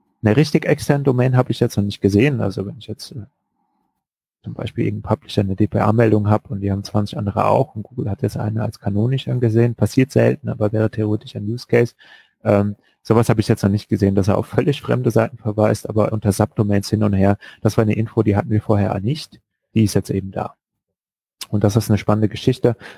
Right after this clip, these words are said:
auch wenn dieser Weg immer noch umständlich bleibt, man muss es immer einzeln klicken, ähm, passt an der Stelle, ist jetzt halt irgendwie noch das Problem in der Usability. Und noch eine kleine Memo war mit drin, ich war mir jetzt nicht sicher,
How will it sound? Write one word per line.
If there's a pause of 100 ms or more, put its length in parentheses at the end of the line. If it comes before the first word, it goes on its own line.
(120)
auch
wenn
dieser
Weg
immer
noch
umständlich
bleibt,
man
muss
es
immer
einzeln
klicken, (440)
ähm, (580)
passt
an
der
Stelle,
ist
jetzt
halt
irgendwie
noch (100)
das
Problem
in
der
Usability. (320)
Und
noch
eine
kleine
Memo
war
mit
drin,
ich
war
mir
jetzt
nicht
sicher,